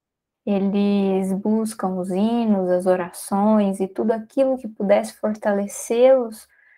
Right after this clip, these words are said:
diante das dificuldades. A presença divina é muito forte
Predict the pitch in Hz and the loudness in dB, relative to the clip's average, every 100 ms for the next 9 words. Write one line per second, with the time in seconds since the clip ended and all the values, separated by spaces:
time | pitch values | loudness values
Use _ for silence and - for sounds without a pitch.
0 | _ _ 220 214 214 208 190 196 196 - | _ _ 0 2 2 2 0 -2 -4 -12
1 | 196 - 190 180 185 196 208 208 202 202 | -12 -8 -2 0 2 2 2 0 -2 -2
2 | - 202 202 196 214 262 285 - 214 190 | -2 -2 -2 0 0 2 0 0 0 0
3 | 202 196 190 214 247 233 190 190 _ _ | 0 0 0 2 2 2 0 -4 _ _
4 | _ _ _ _ _ _ - 208 208 214 | _ _ _ _ _ _ -2 2 4 4
5 | 233 294 302 254 - - 214 226 220 220 | 4 2 0 -8 -12 0 2 2 0 -8
6 | - - - | -18 -20 -20